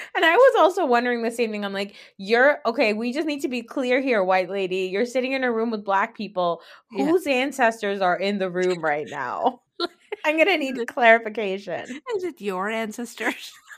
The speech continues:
Speaker 2: <laughs>
Speaker 1: Is it yours? Is it mine? Are they in the room together? Are they interacting? What is happening? <laughs> And then the
Speaker 2: Oh.
Speaker 1: aunt is like, "I'm gonna do a little prayer <laughs> just to make sure that we're all safe." And she starts to, like, sing this, like,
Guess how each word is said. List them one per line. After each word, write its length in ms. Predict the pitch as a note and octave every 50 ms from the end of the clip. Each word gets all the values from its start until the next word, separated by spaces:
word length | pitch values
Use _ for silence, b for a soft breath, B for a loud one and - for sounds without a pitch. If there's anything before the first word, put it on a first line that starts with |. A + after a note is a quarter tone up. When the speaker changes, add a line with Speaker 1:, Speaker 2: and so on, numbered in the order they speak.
| A#4+ B4 -
Speaker 2:
<laughs> 400 | - _ - - - _ - G4
Speaker 1:
Is 160 | G4+ A#4+ F4+
it 140 | E4 C#4+ B3
yours? 400 | A#3+ C4+ C#4 C#4+ D#4 F4+ D#4+ B3+
Is 160 | C4 G3+ G3
it 80 | F3
mine? 340 | F3 G#3 G#3+ A3 A#3+ B3 A#3+
Are 100 | G#3+ F#3+
they 160 | F3 F#3+ -
in 140 | - G3 A3+
the 80 | A3+ G#3+
room 180 | G#3 A3+ A3+
together? 680 | A3 A3 F3 - F#3+ G3+ A3 A3 A#3 A#3 A#3 A3 G3 A3+ A3 B B B
Are 140 | G3+ G3
they 140 | F3+ F#3 F3+
interacting? 760 | F#3+ G3 G#3 F3 F3 G3 G#3+ A#3 C#4 - - A#3+ B3 A#3+ A3
What 180 | G#3+ A#3+ C4 C#4
is 140 | D#4 C4
happening? 640 | B3+ C4 A#3 A3+ A#3 - B3 - - A#3+ A#3 - _ _
<laughs> 60 | _ - B B B B B B B B B B B B B4 B B B B _ - C#5+ C#5+ - - - G#4+ G4+ F#4+ _ _ _ F#4+ - - - - - - - _ _ _ - _ _ _ _ - - - - A#4+
And 140 | A4 G4+ G4
then 160 | G4 F#4+ F#4+
the 80 | F4 A#3+
Speaker 2:
Oh. 40 | A#3
Speaker 1:
aunt 280 | C#4+ C4+ C4+ C#4 C4+ C4+
is 140 | C#4 C#4
like, 360 | D4 D4+ D4+ C#4+ C#4+ C#4 _ _ _ _ _ _ B B B B B -
"I'm 180 | C4 C4 C4+
gonna 220 | D4 F#4 A4+ A4 F#4
do 160 | G4 G4 F#4+
a 40 | F#4+
little 220 | F4+ F#4 F#4+ A4 A4+
prayer 500 | A4+ - - C4 A#3+ A#3 A#3+ D4 D4 - - A#4+
<laughs> 100 | A#4 -
just 300 | - D#4+ - - - -
to 160 | A4+ G#4 F4
make 200 | F4+ G4+ G#4+ G#4+
sure 240 | - - - A4 G4 F4
that 140 | F4+ C#4+
we're 160 | C4 B3 A#3 G3
all 220 | F#3+ F#3+ A#3 G4+
safe." 380 | - - - A3 A3 A3+ A3+ A#3
And 100 | A#3 A#3
she 100 | B3 A#3+
starts 300 | A#3+ A#3 A3+ A3+ A3+ -
to, 80 | C#4
like, 220 | A#3+ A3+ G#3+ G#3 G#3+
sing 260 | - B3 G#3 G3+ G3+
this, 180 | G#3 G#3+ A#3 A3+
like, 240 | A3+ G3 F3+ -